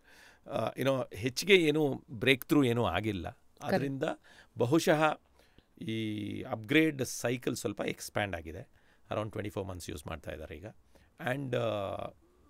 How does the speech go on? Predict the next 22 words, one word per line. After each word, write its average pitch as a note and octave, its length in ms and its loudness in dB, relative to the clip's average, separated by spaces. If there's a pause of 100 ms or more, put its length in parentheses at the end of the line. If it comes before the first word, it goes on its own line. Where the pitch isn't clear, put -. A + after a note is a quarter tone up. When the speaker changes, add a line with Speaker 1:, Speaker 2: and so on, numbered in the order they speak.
Speaker 1:
therefore F#3+ 340 6
we E3+ 140 10
have D3+ 140 10
got C#3 160 8
twenty-four A#2+ 380 2
months A2 260 0
ಇ G2+ 60 -2
ಎಮ್ G2 180 0
ಐ G2 100 0
at F#2 160 -4
zero F2 240 -4
interest. - 400 -8 (400)
Speaker 2:
Mm-hmm. F#3+ 440 -4 (100)
Speaker 1:
ಆ, G2 80 -2 (560)
what F3+ 160 0
we A2 100 0
Speaker 2:
Mm. G#2 80 0
Speaker 1:
used G#2+ 120 -2
to G#2+ 60 -2
give G2+ 140 -2
six G2+ 140 -8 (120)
months F2+ 360 -8